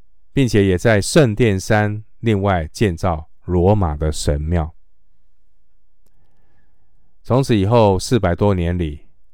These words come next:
罗马帝国就禁止犹太人平时进入耶路撒冷，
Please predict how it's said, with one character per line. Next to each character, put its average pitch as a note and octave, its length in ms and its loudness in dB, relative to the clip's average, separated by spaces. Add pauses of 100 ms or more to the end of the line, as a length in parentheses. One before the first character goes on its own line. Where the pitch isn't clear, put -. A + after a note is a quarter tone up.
(400)
罗 G#2 160 2
马 G2+ 160 2
帝 A2 200 0
国 F2 200 -2
就 F#2+ 180 -2
禁 C3 300 0
止 F#2 220 -4
犹 F2 160 0
太 G#2+ 220 0
人 E2 320 -4 (240)
平 G2+ 240 -2
时 E2+ 380 -6 (440)
进 A2 260 -2
入 G2 240 0
耶 F2+ 140 -2
路 F2 120 -4
撒 E2+ 260 -6
冷， D#2 200 -12